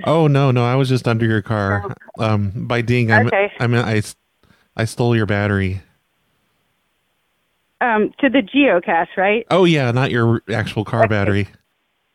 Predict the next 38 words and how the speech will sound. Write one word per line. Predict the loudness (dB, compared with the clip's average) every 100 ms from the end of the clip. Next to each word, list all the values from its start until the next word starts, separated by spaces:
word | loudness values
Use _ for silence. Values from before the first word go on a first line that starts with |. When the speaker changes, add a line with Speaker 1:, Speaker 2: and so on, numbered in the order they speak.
| _ _ -8 -6
Speaker 2:
Okay. | -4 -4 -4 -2 -2 0
<laughs> | 0 -2 -2
No, | -2 0
I | -2 -2
figured | 0 0 0 -4
it | -6 -2
still | -2
drives, | 0 -2 -2 -6 -4
so. | -2 0 0 0
<laughs> | 0
Speaker 1:
Yeah. | 2 2 2 -2 -6 -16 _ -8 -2
Speaker 2:
Um, | 0 -2 -4 -10 _ _ _ _ -6
okay, | -2 0 2 0 0
um, | -2 0 0 -2 -4 -4
Speaker 1:
Well, | -2
I'm | -2
sorry | 2 4
Speaker 2:
well, | 4
Speaker 1:
to | 4
Speaker 2:
I | 2
Speaker 1:
hear | 2
Speaker 2:
guess | 4
I'll | 4
Speaker 1:
about |
Speaker 2:
have | 2 -2 _ _ _ _ _ -10
Speaker 1:
I'm | 0
sorry | 2 4
to |
hear | 4
about | 2 2
your | 2
mirror. | 2 2 2 2 -2 -8 -20 _ _ _ _ _ _ _ _ _ _ -4
Speaker 2:
No, | 2 2 2
that's | 0 0 0
okay. | 2 0 -2 -6
That's | -8 -6
okay. | -6 -6 -10 _ _ _ -6
Um, | -2 0 0 -2